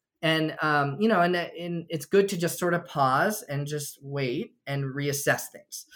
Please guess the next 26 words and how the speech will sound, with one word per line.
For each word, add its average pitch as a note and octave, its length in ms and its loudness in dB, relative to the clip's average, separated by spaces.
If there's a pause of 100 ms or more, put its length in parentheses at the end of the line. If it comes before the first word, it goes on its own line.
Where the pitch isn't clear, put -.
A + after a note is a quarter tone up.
(140)
So - 120 4
I F#3 60 10
did F#3+ 200 4
that G#3 200 4
for F3+ 160 4
a F3 80 -4
few D#3+ 140 2
weeks. C#3 280 0
And D3 160 0
then D3+ 140 4
I D3+ 80 4
said, C#3+ 160 -2
"Okay, C3+ 220 -2
it's B2 160 -2
time B2 220 -6
to C#3 60 -4
go." C3+ 140 2 (560)
And D3 180 0
so D3+ 220 4
then D#3 560 4
I D3 80 2
started C#3 400 2
getting C#3+ 320 2
things C#3+ 220 -2
in C3 120 0
motion C3+ 680 0